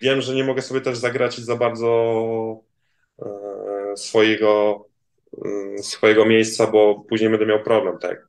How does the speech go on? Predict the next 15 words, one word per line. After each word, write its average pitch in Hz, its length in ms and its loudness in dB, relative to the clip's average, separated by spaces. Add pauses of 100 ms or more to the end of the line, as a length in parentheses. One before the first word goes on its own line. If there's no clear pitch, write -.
(140)
Teraz 101 240 -2
się - 60 -16
przeprowadzam 104 520 -2
z 104 80 -6
Olsztyna, 107 560 -2 (320)
a 98 100 -2
na 104 100 2
ten 113 140 0
moment 110 360 2
mam 107 180 -2
trzy - 160 -8
samochody 113 720 -2 (300)
i 101 120 -8
trzy - 160 -2
motocykle 117 640 2